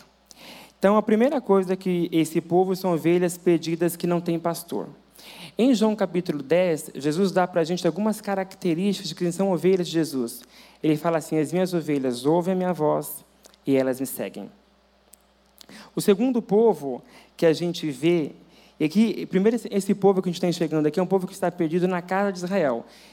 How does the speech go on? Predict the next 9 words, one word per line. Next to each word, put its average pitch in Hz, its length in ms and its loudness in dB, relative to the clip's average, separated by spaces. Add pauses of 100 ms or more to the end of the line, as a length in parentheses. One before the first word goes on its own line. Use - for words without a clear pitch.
(100)
Então, 214 180 2
Jesus 208 360 2
vem 262 180 4
primeiramente 180 580 0
pra 175 140 2
salvar 180 340 2
o 185 60 2
povo 185 280 2
judeu. 185 440 -2